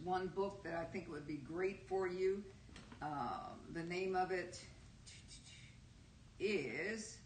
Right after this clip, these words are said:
The Hand of God. And, um, uh,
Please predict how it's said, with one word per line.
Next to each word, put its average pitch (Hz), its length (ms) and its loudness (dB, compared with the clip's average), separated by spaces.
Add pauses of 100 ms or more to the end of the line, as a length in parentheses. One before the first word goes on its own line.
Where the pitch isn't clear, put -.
(720)
The 226 80 2
Hand 196 380 4
of 151 200 0
God. 165 420 8 (1080)
And, 175 480 4 (140)
um, 165 540 0 (2000)
uh, 175 200 -2